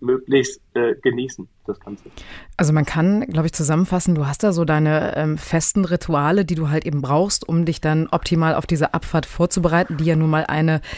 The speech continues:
Speaker 2: der gefährlichsten Abfahrten, äh, der Welt ist. W-, wie ist das? Also jeder Mensch ist ja total unterschiedlich und ich kann mir das so gerade vorstellen, wie bei so einer Klassenarbeit, bevor man eine Klassenarbeit schreibt, wenn dann irgendjemand sagt, "Oh, hast du das auch gelernt? Hast du das gelernt? Ach nee, das hast du nicht gelernt", und man dann völlige Panik bekommt.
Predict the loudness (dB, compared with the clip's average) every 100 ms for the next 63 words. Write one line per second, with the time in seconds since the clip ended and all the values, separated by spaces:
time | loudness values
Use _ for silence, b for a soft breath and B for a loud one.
0 | B B 0 2 2 2 2 2 -4 -4
1 | -4 0 2 2 2 2 0 -2 0 2
2 | 2 2 2 2 0 -2 -4 B B -2
3 | -2 -2 -4 0 2 2 2 2 2 4
4 | 4 2 0 -2 -2 0 2 2 4 4
5 | 2 0 0 0 0 2 2 2 2 2
6 | 0 2 0 2 0 2 2 2 2 2
7 | 0 2 0 0 0 0 0 2 2 0
8 | 0 0 0 2 0 2 2 2 2 0
9 | 2 2 2 2 2 0 B B 2 2
10 | 2 2 2 4 2 2 2 4 4 0
11 | B B -2 0 2 2 2 2 4 2
12 | 4 4 2 0 0 2 2 2 2 4
13 | 2 2 2 2 0 2 2 4 4 4
14 | 4 2 0 -4 -2 2 2